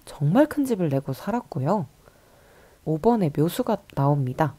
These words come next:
바로 그곳은 이곳으로 끊는 수입니다. 그럼 백이 이곳으로 있게 된다면 뒤에서 세 점을 단수치고요. 이으면 이 아래서는 한 집이 날 수 없다고 했죠?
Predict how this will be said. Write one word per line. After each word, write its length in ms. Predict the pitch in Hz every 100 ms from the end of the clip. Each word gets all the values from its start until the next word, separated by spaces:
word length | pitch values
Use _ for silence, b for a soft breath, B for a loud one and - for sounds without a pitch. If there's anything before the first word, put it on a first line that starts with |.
| _
바로 440 | - 139 131 175 247
그곳은 580 | - 143 - - 233 151 - - _ _ -
이곳으로 640 | 214 339 330 285 254 240 -
끊는 360 | 285 302 320 330
수입니다. 560 | - 180 131 139 143 - b b b b b b b b b _ -
그럼 420 | - 180 180 139 -
백이 460 | - 147 180 196 131 - - -
이곳으로 500 | 156 226 233 233 214
있게 420 | 180 - - 226
된다면 580 | 220 165 139 147 208 147
뒤에서 320 | - 180 175
세 180 | 170 214
점을 220 | 208 214
단수치고요. 920 | 190 135 139 185 - 151 - 131 139 220 B B B B B B B _ - -
이으면 640 | 147 151 170 143 127 220 - - -
이 120 | 185
아래서는 720 | - 151 214 262 277 254 247
한 160 | 262 302
집이 240 | 330 285
날 160 | 151 135
수 140 | -
없다고 400 | 139 - 196 160
했죠? 340 | 127 - 208